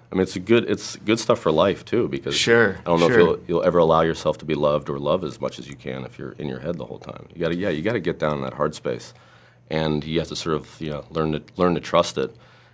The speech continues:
Speaker 1: And that's, and so it's, it's perceived as confidence, uh, but, uh, you know, I think just through the repetition of,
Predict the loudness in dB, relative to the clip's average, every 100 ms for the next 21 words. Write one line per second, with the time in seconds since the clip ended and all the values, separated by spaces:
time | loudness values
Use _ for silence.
0 | -2 2 4 4 2 -2 0 2 2 2
1 | -4 -4 -12 -18 -14 -6 -4 0 2 2
2 | 0 0 0 0 -2 -6 -8 -18 _ _
3 | -12 -6 -6 -6 -8 -14 -20 _ _ _
4 | _ -2 0 0 -8 -20 _ -16 -14 -14
5 | -12 -6 -4 -6 -10 -16 -20 _ _ _
6 | _ _ -10 -2 -2 -2 -6 -4 -2 -2
7 | -4 -10 -10 -8 -10 -10